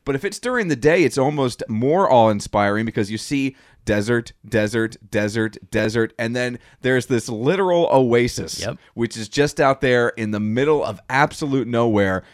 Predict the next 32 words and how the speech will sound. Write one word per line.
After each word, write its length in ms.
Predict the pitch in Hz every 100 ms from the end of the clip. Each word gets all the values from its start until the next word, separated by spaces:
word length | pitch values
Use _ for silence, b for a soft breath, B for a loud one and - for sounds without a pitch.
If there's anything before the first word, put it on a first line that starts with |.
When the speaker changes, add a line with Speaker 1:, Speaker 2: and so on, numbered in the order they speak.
| B
Speaker 1:
and 140 | 127 127
you're 80 |
just 180 | 127 131
like, 320 | 120 117 - -
"Eh, 260 | 135 147 139
how 220 | - 220
does 160 | 247
that 180 | 190 185
city 360 | - 190 170 156
survive 840 | - 147 117 139 190 147 110 110 _ b b
right 380 | - 113 165 208
there?" 140 | 214 208
'Cause 160 | 170
it's 140 | 175 -
just 420 | 214 - - 127
by 200 | 156 220
itself. 680 | 196 - - 233 240 117 143
It, 120 | -
it, 180 | 151 143
it 60 | - B
is 240 | 160 156
so 360 | - 208 214 220 - -
foreign 460 | - 170 196 175 123
to 60 | 101
everything 420 | 131 147 151 123
we 120 | 123
have 260 | 123 127 127
here 140 | 123
on 60 | 110
the 80 | 101
East 240 | 113 -
Coast, 400 | 120 123 131 -